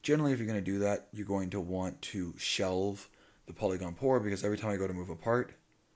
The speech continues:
I'm gonna end up getting a violation in here, and it's just difficult to move and see where the parts are placed. Generally, at this point in the design, the other thing you're gonna wanna do is a design rule check.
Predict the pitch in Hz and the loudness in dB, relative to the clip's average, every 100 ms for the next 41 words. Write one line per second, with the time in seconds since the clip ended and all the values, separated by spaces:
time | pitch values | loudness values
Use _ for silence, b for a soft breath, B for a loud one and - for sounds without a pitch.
0 | _ b b b b - 110 104 87 95 | _ b b b b -6 -2 0 0 -2
1 | 95 92 90 92 87 90 82 85 90 92 | -4 -2 -4 -2 -2 -4 -4 -2 -2 -4
2 | 98 92 95 98 85 87 107 - 92 92 | -4 -4 -2 -2 -2 -6 -6 -6 -6 -4
3 | 95 82 90 87 85 82 - 92 95 82 | -6 -6 -6 -4 -6 -6 -6 -6 -8 -10
4 | 87 82 - - - - - - - _ | -8 -8 -8 -12 -10 -12 -10 -14 -16 _
5 | b b b b b b b b b b | b b b b b b b b b b
6 | b b b _ - 147 147 131 117 - | b b b _ 2 4 4 2 0 -2
7 | - 98 92 90 90 92 98 - 92 98 | -4 -4 -2 -4 -2 -2 -4 -4 -2 0
8 | 98 98 95 92 90 92 98 92 85 87 | -2 -4 -6 -6 -6 -4 -4 -4 -6 -8
9 | 92 82 92 101 110 127 110 - | -8 -8 -2 0 0 0 0 -2